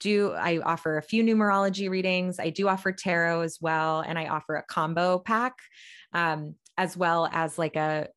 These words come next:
a seek-, what I call a seeker session, which is just an hour chunk of time that we can really throw the esoteric book at it. So I'll chart your numbers. We can pull some cards. We'll look at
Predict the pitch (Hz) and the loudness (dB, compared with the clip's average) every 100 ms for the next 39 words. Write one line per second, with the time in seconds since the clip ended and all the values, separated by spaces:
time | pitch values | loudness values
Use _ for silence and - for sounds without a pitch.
0 | _ - 170 - 202 - 190 175 175 185 | _ -10 -10 -4 -6 -2 0 2 2 0
1 | 170 - 175 208 202 214 202 - 226 226 | -2 -4 -4 -2 -2 0 -2 0 -2 0
2 | 233 226 - - - 175 175 165 - 170 | 0 -4 -6 -20 -6 -4 -4 -4 -6 -4
3 | 170 160 165 170 175 175 175 165 160 180 | -4 -2 0 2 0 0 -2 -4 -4 -2
4 | 170 170 160 160 170 165 165 165 160 156 | -2 -2 -6 -8 -8 -4 -2 0 -2 -4
5 | 170 165 165 151 - 160 - 151 - - | -2 0 0 -4 -4 -4 -2 -4 -4 -4
6 | 151 160 160 170 165 165 - 160 147 143 | -2 0 2 2 0 -2 -4 -4 -4 -8
7 | - - 160 - 160 - 190 214 202 196 | -14 -8 -6 -2 -2 -2 -2 0 2 2
8 | 196 185 160 160 160 156 156 - 202 196 | 0 -4 -8 -8 -8 -8 -12 -4 0 2
9 | 196 185 160 156 151 - | 2 0 -4 -4 -4 -8